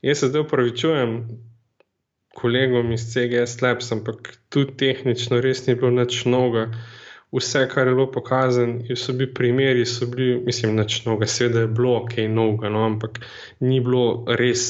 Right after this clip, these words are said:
velikega novega. Um, še primer je bil isti, kot je bil lansko leto, tisto pač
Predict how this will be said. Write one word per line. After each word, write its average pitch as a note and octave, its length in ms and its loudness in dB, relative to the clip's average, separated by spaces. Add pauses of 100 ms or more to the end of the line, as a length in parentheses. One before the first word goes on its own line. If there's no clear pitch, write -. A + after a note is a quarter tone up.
velikega A#2 500 0
novega. G#2+ 360 -2 (580)
Um, A2+ 320 0
še A#2+ 260 0
primer C3+ 460 2
je A#2+ 160 2
bil C3 160 0
isti, C#3+ 480 -4 (240)
kot B2 200 0
je C3 60 2
bil C3 180 2
lansko B2 440 0
leto, A#2 320 0
tisto - 480 -4
pač - 540 0